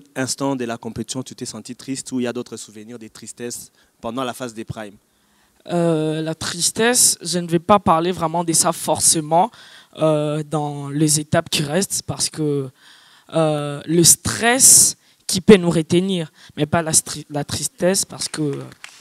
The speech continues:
Speaker 2: on est enfant de Dieu, on sait qu'avec Dieu, tout va bien marcher. Voilà.
Speaker 1: Alors, lorsque vous avez vu huit d'entre vous partir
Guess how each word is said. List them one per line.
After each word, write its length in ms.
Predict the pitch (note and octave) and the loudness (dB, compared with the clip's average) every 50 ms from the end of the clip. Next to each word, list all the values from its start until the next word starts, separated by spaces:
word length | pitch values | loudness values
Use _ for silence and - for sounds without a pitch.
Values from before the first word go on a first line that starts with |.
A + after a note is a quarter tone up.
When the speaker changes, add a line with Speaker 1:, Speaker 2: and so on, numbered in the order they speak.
| - - - | -14 -4 -2
Speaker 2:
on 120 | D#3+ D#3+ | 0 2
est 40 | F3 | 4
enfant 280 | F3 E3 - - E3 D#3 | 2 2 2 2 2 2
de 80 | D3+ | 2
Dieu, 420 | C#3+ C#3 C3+ C#3+ D#3 E3 F3 F#3+ G#3 - - - - - - - - - | 0 0 0 4 6 8 8 8 6 2 -6 -20 -20 -20 -20 -20 -12 -6
on 80 | D3 | -2
sait 180 | - - F#3 E3 | 0 2 2 0
qu'avec 520 | - - E3 D#3 D3 D3 D3+ E3+ E3+ D#3+ | 2 2 2 4 4 4 4 4 2 2
Dieu, 340 | D3 D3 D#3 E3+ E3+ E3 E3 | 2 2 4 6 6 6 4
tout 140 | - - D#3 | 0 -4 -6
va 200 | D3 D#3 C#3+ C#3+ | -4 -4 -4 -4
bien 200 | C#3 C#3 D3+ D3 | -6 -6 -8 -8
marcher. 580 | C#3 C#3 C3+ - - - E3 D#3 C#3+ C3 - - _ _ _ _ _ _ _ _ _ _ _ _ _ - - - _ - | -8 -6 -4 -2 0 0 0 -2 -4 -6 -10 -16 _ _ _ _ _ _ _ _ _ _ _ _ _ -20 -20 -20 _ -8
Voilà. 260 | - D3+ D3 C#3+ C#3+ - - _ _ _ _ _ _ _ _ _ _ _ _ _ _ _ _ _ _ _ _ _ _ _ - | -6 -4 -4 -4 -6 -12 -18 _ _ _ _ _ _ _ _ _ _ _ _ _ _ _ _ _ _ _ _ _ _ _ 4
Speaker 1:
Alors, 420 | F3 F3 D#3+ C#3+ B2 - - _ _ _ | 6 8 8 6 4 2 -4 _ _ _
lorsque 300 | - D3+ G#3 A#3+ - - | 0 2 2 4 4 4
vous 240 | G#3+ F#3+ E3+ F3+ E3 | 2 2 2 0 0
avez 240 | E3+ E3 D3+ F#3 F#3+ | 0 0 2 2 2
vu 440 | E3+ D3+ E3+ F#3+ F#3 F#3 G3 G3+ G3 _ _ _ _ _ _ _ _ _ _ _ _ _ _ _ - | 2 0 -4 -6 -4 -4 -6 -8 -10 _ _ _ _ _ _ _ _ _ _ _ _ _ _ _ 0
huit 640 | C3+ D#3+ F#3 F3+ - - - - - - - - - _ _ _ - | 4 4 4 4 2 0 -4 -2 -2 -4 -6 -10 -16 _ _ _ -4
d'entre 280 | C#3+ D3+ C3 - C3 | -2 -2 -2 -2 -2
vous 220 | B2 A#2 B2+ B2+ B2+ | -2 -2 -4 -6 -4
partir 680 | - A#2 G#2+ - - - A2 G2+ F#2+ - - - | -4 -6 -8 -8 -12 -14 -14 -14 -16 -18 -20 -20